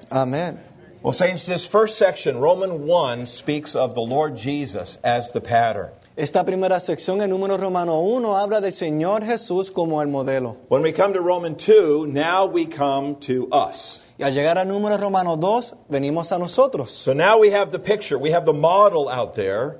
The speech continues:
Speaker 1: Ahora ya
Speaker 2: of the
Speaker 1: tenemos el
Speaker 2: Lord
Speaker 1: modelo,
Speaker 2: Jesus.
Speaker 1: el cuadro del Señor Jesús.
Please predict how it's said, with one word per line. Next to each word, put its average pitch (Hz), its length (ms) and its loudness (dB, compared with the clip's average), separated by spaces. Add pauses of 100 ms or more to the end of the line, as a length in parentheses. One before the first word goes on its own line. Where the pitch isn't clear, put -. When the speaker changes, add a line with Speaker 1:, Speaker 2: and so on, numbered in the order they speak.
(120)
Speaker 1:
Ahora 160 240 4
ya 196 100 2
Speaker 2:
of 196 80 -2
the 208 60 6
Speaker 1:
tenemos 208 280 4
el 165 140 4
Speaker 2:
Lord 180 40 2
Speaker 1:
modelo, 196 520 2
Speaker 2:
Jesus. 233 140 -8
Speaker 1:
el 185 200 2
cuadro 233 480 4
del 190 100 2
Señor 165 420 -2
Jesús. 165 680 -6